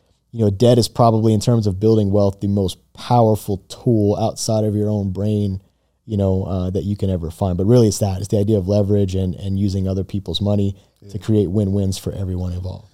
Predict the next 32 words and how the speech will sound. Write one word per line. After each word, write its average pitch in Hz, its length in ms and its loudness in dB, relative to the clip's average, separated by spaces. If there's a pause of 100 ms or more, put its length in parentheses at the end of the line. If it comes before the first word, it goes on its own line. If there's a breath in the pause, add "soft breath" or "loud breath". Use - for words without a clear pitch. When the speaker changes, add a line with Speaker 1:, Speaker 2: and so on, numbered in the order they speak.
(260)
Speaker 2:
Give 160 160 4
me 185 140 6
your 170 160 6
first 165 360 2
example 139 720 0
of, 123 120 0
like, 120 260 0
you 131 120 0
know, 131 100 4
working 151 280 4
with 156 160 2
Terica, 147 640 4 (640)
like, 135 140 4
your 139 100 6
first 160 380 4
example 135 500 4
where 131 120 8
you 143 180 8
saw 139 520 4
it. - 320 -10 (100)
Like, 127 300 -2
"Oh, 196 160 6
wow, 160 240 8
I've 165 80 4
been 165 80 4
doing 147 220 6
this 123 200 2 (100)
all 135 260 6
wrong." 113 380 -2 (100)
Speaker 1:
Yeah. 90 240 2 (200)
Okay. 110 300 6
So 127 460 6